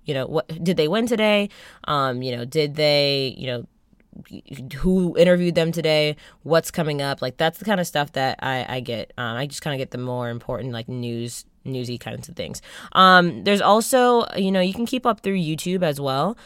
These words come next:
Um, there are a couple of pages. Um, you can go and get K-pop news. There's a guy on there, I think it's K-pop Junkie. Um, he does these, like,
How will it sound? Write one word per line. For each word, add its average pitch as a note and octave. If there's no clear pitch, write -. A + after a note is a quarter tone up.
Um, D#3
there F3
are F3
a F3
couple A3
of G#3
pages. C#3+
Um, C#3
you D3
can D3
go C#3+
and C#3
get -
K-pop D3
news. C3
There's C#3+
a C#3+
guy C3+
on C3
there, B2+
I B2
think D#3+
it's -
K-pop C#3
Junkie. B2+
Um, D3
he F#3
does F3+
these, E3+
like, B2+